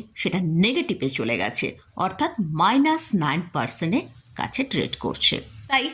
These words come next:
কোম্পানির গ্রোথ নিয়ে কিন্তু সেরকমভাবে আমরা কোনো ভালো গাইডেন্স পাচ্ছি না,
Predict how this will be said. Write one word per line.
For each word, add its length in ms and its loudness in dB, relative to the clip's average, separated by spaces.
কোম্পানির 400 2
গ্রোথ 260 4
নিয়ে 240 6
কিন্তু 260 4
সেরকমভাবে 720 0
আমরা 140 0
কোনো 180 2
ভালো 220 0
গাইডেন্স 380 0
পাচ্ছি 420 -2
না, 60 -2